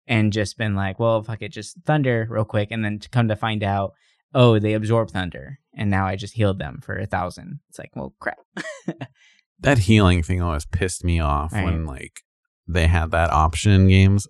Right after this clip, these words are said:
Speaker 2: Ugh.
Speaker 1: Yeah. And it, it's, it's still there. Like, uh, actually with Bravely Default, it happens to me all the time when I'm playing. And I, like, for a lot of the games, ha-,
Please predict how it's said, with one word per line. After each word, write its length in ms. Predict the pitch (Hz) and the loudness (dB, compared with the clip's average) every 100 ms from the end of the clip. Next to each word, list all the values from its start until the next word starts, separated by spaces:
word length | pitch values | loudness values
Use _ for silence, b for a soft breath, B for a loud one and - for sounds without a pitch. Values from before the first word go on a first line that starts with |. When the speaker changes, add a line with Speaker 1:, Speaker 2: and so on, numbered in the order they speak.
| - | 0
Speaker 2:
Ugh. 200 | 95 85 - | 2 2 -6
Speaker 1:
Yeah. 280 | 107 92 87 104 _ _ | -10 -10 -10 -14 _ _
And 180 | 120 117 | -4 -2
it, 220 | 117 123 - - | -2 -4 -8 -8
it's, 340 | 127 127 - _ | -8 -8 -16 _
it's 220 | 104 135 - | -10 -10 -8
still 260 | - 180 | -6 -4
there. 260 | 120 139 113 | -2 -2 -2
Like, 200 | 120 113 | -2 -2
uh, 240 | 135 131 123 | -2 -2 -4
actually 300 | 135 - 160 | -6 -6 -4
with 120 | 120 | -4
Bravely 300 | 127 127 127 | -2 -2 -2
Default, 460 | 110 135 120 104 87 b b b | -4 -4 -2 -4 -6 b b b
it 60 | 135 | -2
happens 320 | 131 165 156 | 0 0 0
to 40 | 151 | -2
me 140 | 139 | -4
all 300 | 78 110 123 | -2 -2 0
the 120 | 123 | -2
time 480 | 110 101 113 143 151 _ | -4 -6 -4 -6 -6 _
when 140 | 147 | -6
I'm 100 | 143 | -4
playing. 400 | 151 156 165 170 165 _ _ _ | -6 -8 -8 -10 -12 _ _ _
And 360 | - 127 120 120 - | 0 2 2 0 -6
I, 320 | 123 139 123 _ _ _ _ _ 139 135 _ - | -6 -6 -8 _ _ _ _ _ -14 -14 _ -2
like, 380 | 120 117 113 139 | -2 -2 -6 -2
for 140 | 160 | -2
a 60 | 156 | 0
lot 200 | 160 208 | 0 2
of 80 | |
the 100 | 180 | 2
games, 520 | 123 113 123 127 117 - | 2 2 2 2 0 -2
ha-, 160 | 117 131 | -2 -2